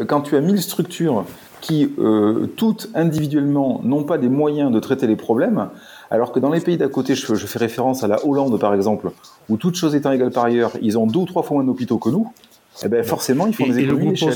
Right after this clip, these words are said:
Speaker 2: hospitalier de territoire, ça va pas vers le, le bon sens ?
Speaker 1: Si, sauf que y-, les pays que je cite, euh, le Québec, le Danemark, euh, la Suède, la Norvège, ils ont fait ça il y a vingt ans, eux. La grosse différence, elle est là.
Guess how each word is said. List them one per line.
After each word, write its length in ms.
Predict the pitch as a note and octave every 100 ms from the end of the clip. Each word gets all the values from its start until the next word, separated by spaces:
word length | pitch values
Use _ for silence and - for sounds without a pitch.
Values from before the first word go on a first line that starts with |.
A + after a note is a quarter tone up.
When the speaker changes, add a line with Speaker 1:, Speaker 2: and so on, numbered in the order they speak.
| C#3
Speaker 2:
hospitalier 280 | C#3 D#3 D#3
de 40 |
territoire, 560 | C#3+ B2+ A#2+ C3+ A#2 G#2
ça 180 | -
va 140 | A2 A2
pas 160 | B2+
vers 160 | A#2+ A#2+
le, 480 | A2 G#2+ G#2+ G#2 G2+
le 100 | G#2+
bon 180 | A#2 A#2
sens ? 460 | F3 G3+ - - - _ _ - _ _ _ _ _ _ _ _ _ _ _ _ -
Speaker 1:
Si, 320 | - D#3+ F#3
sauf 280 | - B2+ -
que 260 | C3 B2
y-, 140 | A#2 A#2+
les 160 | B2+
pays 200 | B2 D3+
que 100 | C3+
je 100 | A2+
cite, 340 | A2+ F#3 F#3 F#3 -
euh, 160 | G#2
le 120 | A2 C#3+
Québec, 440 | D3 B2+ C#3+ -
le 80 | A#2+
Danemark, 560 | A#2 A#2+ C3+ D#3+ - F3 - - -
euh, 100 | A2
la 140 | A2 C3
Suède, 360 | C3 C3 C3+
la 140 | C#3+ B2
Norvège, 380 | A#2+ A#2 D3+ D#3+
ils 160 | A#2+
ont 60 | B2+
fait 100 | C3+
ça 120 | D3
il 20 |
y 40 | C#3
a 40 |
vingt 240 | A#2+ B2+ B2+
ans, 140 | A2+
eux. 100 | E2+ - - - - _ _ _ _ _ _ -
La 80 |
grosse 160 | G#2+ C3+
différence, 400 | C3 C3 B2+ C#3+
elle 80 | A#2+
est 60 | G#2+
là. 180 | F#2+